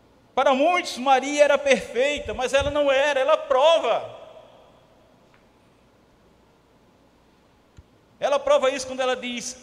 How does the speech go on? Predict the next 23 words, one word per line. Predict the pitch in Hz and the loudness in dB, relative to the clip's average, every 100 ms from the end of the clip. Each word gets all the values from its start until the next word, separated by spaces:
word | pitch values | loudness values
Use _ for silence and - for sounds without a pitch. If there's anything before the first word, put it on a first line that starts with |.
| - _ _ _ | -20 _ _ _
"Então | - - 294 | -14 -4 -4
disse | 277 285 247 | -4 -10 -2
Maria: | 233 226 254 | -2 0 -4
Minha | 247 294 311 269 | -4 -8 -2 0
alma | 214 233 302 302 294 | 4 4 4 4 0
engrandece | 277 262 254 196 208 262 269 - | 0 -4 -6 -6 -6 -6 -6 -6
ao, | 254 214 - - - - _ _ _ - | -8 -8 -16 -20 -20 -20 _ _ _ -6
ao | 170 | -6
Senhor, | - - 277 202 214 254 240 - - | -6 -10 -12 -2 2 2 0 -10 -10
e | 277 | -8
o | |
meu | 262 254 330 | -6 -4 -2
espírito | 320 262 - - 320 330 320 | -2 -8 -14 -8 -6 -6 -8
se | - - | -14 -2
alegrou | 285 269 254 240 294 | 0 0 -2 2 2
em | 294 | 2
Deus, | 208 190 285 285 - | -2 2 2 2 -4
meu | 262 262 330 349 | -6 -2 0 0
Salvador." | - 269 214 196 147 156 139 - - - - _ _ _ _ _ _ _ _ _ _ _ | 0 0 0 -2 -2 -8 -10 -16 -20 -20 -20 _ _ _ _ _ _ _ _ _ _ _
Ela | 180 262 | -2 -2
tinha | 262 330 359 | -2 -6 -6
um | |
Salvador, | - 247 208 135 151 127 101 | -2 0 0 -2 -6 -12 -14